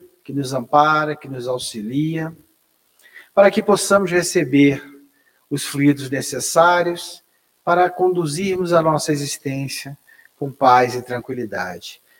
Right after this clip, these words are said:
E que a nossa palestrante possa receber as vibrações, as intuições necessárias para que todos nós possamos receber os fluidos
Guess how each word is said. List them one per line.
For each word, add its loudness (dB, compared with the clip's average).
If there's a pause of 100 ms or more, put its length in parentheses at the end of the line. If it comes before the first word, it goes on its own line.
(240)
E -14
que -4
a 4
nossa 2
palestrante -6
possa -4
receber 4 (200)
as -12
vibrações, -2 (260)
as -6
intuições -4 (400)
necessárias 0 (240)
para -2
que -8
todos 0
nós 2
possamos -2 (220)
receber 2
os -4
fluidos 2